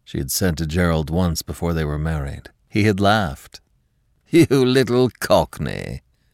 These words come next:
he had said affectionately. "I don't believe you have ever heard a nightingale. I'm glad you haven't. Nightingales should sing only for lovers.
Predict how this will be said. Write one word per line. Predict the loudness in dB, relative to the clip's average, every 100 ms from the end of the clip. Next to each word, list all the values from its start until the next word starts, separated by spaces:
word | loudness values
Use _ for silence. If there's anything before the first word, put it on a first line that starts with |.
| _ _ _ _ -4
he | -2
had | -2
said | -2 -2 -4 -6
affectionately. | -4 -4 -4 -6 -6 -8 -10 -12 _ _ _ _ _ _ _ _ _
"I | -2 0
don't | 4 4 4
believe | 4 4 4
you | 4
have | 6
ever | 6 6 6
heard | 6 8 6
a | 4
nightingale. | 2 2 2 0 -4 -4 -4 -6 -8 -14 -18 -20 _ _ _ _ _ _
I'm | -2 0 2
glad | 4 4 4
you | 2
haven't. | 2 0 0 -4 -8 _ _ _ _ _ -4
Nightingales | 2 2 2 0 0 2 0 -2
should | -2 -2
sing | 0 2 2
only | 2 2 4 2
for | 0 0
lovers. | 2 2 -2 -6 -14 -14 -14